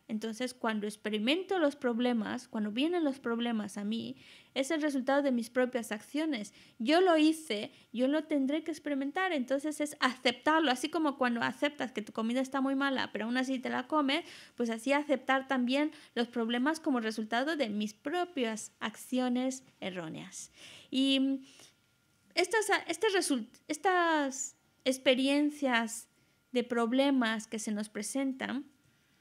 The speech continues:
son resultado de acciones.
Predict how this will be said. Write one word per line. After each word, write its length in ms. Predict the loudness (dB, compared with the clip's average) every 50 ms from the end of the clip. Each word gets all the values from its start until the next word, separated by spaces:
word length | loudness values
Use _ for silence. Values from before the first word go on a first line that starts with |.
| _ _ _ _ -20 -20 -20 _ -4
son 180 | 0 2 4
resultado 760 | 4 4 4 4 2 2 2 4 6 6 6 6 4 4 4
de 80 | 2 2
acciones. 840 | 0 -2 -6 -10 -4 -2 0 0 0 -2 -4 -8 -10 -12 -14 -18